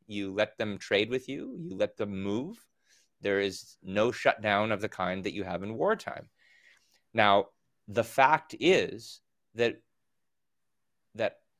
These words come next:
a period of hot war and a period of blissful peace are not the only alternatives. It is, it is precisely not either or. There is a sliding scale between them. It's true that you either have war or you don't,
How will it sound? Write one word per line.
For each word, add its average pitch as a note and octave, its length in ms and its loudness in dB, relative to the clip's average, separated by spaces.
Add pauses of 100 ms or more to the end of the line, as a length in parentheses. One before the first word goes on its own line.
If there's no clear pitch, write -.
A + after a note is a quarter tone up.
(180)
a G#2 80 -6
period D3 400 -4
of A#2+ 80 -4
hot - 460 0
war B2+ 600 0 (640)
and A2 520 -2
a G#2+ 60 -10
period C3+ 480 -4
of F#2 180 -14
blissful A#2+ 360 -8
peace - 580 -14 (340)
are G#2 80 -8
not B2 260 -2
the C3+ 180 -6
only A#2 560 -4 (640)
alternatives. - 840 -6 (100)
It G#2+ 120 -6
is, G#2 280 -8
it G#2 140 -6
is G2+ 140 -6
precisely C#3+ 600 -4
not C3 360 0
either B2+ 280 -6
or. A#2+ 360 0
There G2+ 180 0
is G#2 140 -6
a F2+ 80 -10
sliding C3+ 580 -2
scale B2 460 -2
between C#3 440 -6
them. F#2+ 140 -16 (340)
It's - 140 -18
true D#3 220 2
that A#2+ 160 -2
you G#2+ 120 -8
either A#2 260 0
have G#2 180 0
war A#2+ 320 2
or G2+ 80 -2
you F#2 140 -8
don't, A2+ 500 2